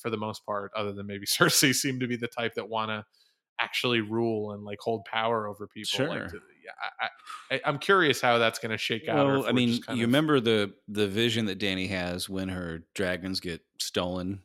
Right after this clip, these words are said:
Speaker 2: and she has to go, like, scale that tower and go through there, and she goes in,
Speaker 1: Weird
Speaker 2: and
Speaker 1: fucking,
Speaker 2: suddenly
Speaker 1: yeah.
Speaker 2: it's,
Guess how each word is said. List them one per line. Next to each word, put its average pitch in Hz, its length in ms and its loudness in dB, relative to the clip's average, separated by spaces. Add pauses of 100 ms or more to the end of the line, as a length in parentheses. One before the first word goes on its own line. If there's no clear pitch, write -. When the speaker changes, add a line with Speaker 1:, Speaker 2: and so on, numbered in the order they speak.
Speaker 2:
and 98 120 -8
she 101 120 -2
has 92 180 -2
to - 80 -6
go, 85 240 -2
like, 82 300 -8
scale 92 320 0
that 80 180 -4
tower 82 440 -2
and 85 180 -8
go 90 160 -6
through 90 200 -10
there, 85 220 -4
and 90 140 -8
she - 100 -8
goes 101 280 -2
in, 101 380 2
Speaker 1:
Weird 92 280 -4
Speaker 2:
and 90 180 -8
Speaker 1:
fucking, 101 420 -14
Speaker 2:
suddenly 117 340 2
Speaker 1:
yeah. - 20 2
Speaker 2:
it's, - 120 -2